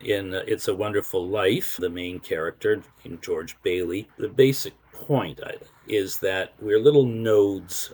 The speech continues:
in a vast connection of events. Almost everything we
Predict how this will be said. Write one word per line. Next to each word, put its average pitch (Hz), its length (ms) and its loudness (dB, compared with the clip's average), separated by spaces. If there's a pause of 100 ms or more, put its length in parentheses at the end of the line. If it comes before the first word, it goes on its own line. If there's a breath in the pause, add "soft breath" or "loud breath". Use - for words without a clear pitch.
(180)
in 90 360 -10 (160)
a 92 60 -8
vast 92 640 -6 (340)
connection 90 480 -8
of 85 100 -8
events. 80 540 -8 (1120 loud breath)
Almost 143 420 6 (420)
everything 135 640 6
we 101 300 -6